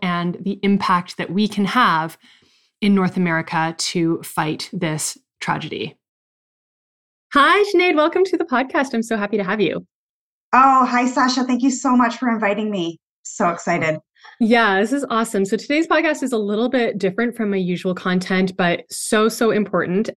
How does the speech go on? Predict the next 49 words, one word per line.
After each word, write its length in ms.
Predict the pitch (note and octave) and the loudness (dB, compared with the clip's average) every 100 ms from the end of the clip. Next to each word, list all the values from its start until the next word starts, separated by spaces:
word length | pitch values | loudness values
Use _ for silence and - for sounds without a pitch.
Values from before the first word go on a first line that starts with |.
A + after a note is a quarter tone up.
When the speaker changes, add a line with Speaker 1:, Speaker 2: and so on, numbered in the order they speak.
| - | -4
Speaker 1:
I'm 180 | F3+ F3+ | 0 2
really 220 | F3+ F#3+ | 2 2
happy 260 | G3 F#3+ G3 | 0 0 0
that 120 | E3+ | 0
you're 120 | F3 | -2
here. 220 | F3+ F3 | 0 0
Maybe 180 | F3+ G3+ | 2 2
you 80 | C#4 | 2
can 120 | D#4 | 0
just 140 | C4 | 0
start 220 | - F3+ F3+ | -2 -2 0
by 240 | F3 F3+ - - - _ | -2 -4 -14 -20 -20 _
telling 240 | - G4 G4+ | 0 4 4
us 100 | G4 | 2
a 40 | |
little 180 | C#4+ C4 | 0 0
bit 140 | A#3 | 0
about 300 | G#3+ G3 G3 F#3 | 0 0 0 0
you 440 | F#3+ G3 C4 D4+ | 2 4 4 2
and 480 | - G3+ G3 F#3+ F#3+ | 0 -4 -2 -2 -4
also 300 | G3 F#3+ A#3+ | -6 -6 -8
how 140 | G#3 A3 | -6 -4
you 140 | A3+ | -4
started 280 | A#3 G#3 G#3 | -4 -2 0
working 380 | F#3 F#3 F#3+ F3 | 0 2 2 2
with 260 | E3+ - | 0 -2
I 140 | D#3+ D#3+ | -6 -4
J 160 | D#3+ | -4
M. 280 | D3+ D#3+ F3+ _ _ _ _ _ _ _ | -2 -4 -6 _ _ _ _ _ _ _
Speaker 2:
Sure. 440 | - C#4+ C#4+ E3+ - | -2 2 2 2 0
Yeah. 220 | A3+ - - | -2 0 0
I 160 | A#3+ | 2
J 160 | B3+ B3+ | 2 0
M, 300 | A3+ A#3 A#3 | 2 0 0
or 140 | A3 A3 | -2 -2
International 520 | G#3 A#3 A3 A#3 A#3+ | -2 -4 -4 -2 -2
Justice 400 | E3+ F#3 G3+ G3 | -2 -6 -6 -2
Mission, 520 | E3+ - G3+ A#3 C#4 - - - - | -2 0 2 4 2 -2 -14 -18 -8
is 140 | G3 G3 | -4 2
the 80 | F#3+ | 2
organization 600 | F#3+ G3 F#3+ F3+ F#3+ G#3 | 2 0 -2 -4 -2 0
that 100 | G#3+ | 0
I 80 | |
work 260 | G3 E3 - | 0 -2 -4
for. 560 | - F3 E3+ E3 - - - | -4 2 4 4 0 -8 -4
It 100 | F#3+ | -2
is 160 | F#3 F3+ | -2 -2
the 80 | |
largest 340 | F3+ E3+ E3+ | 0 0 -2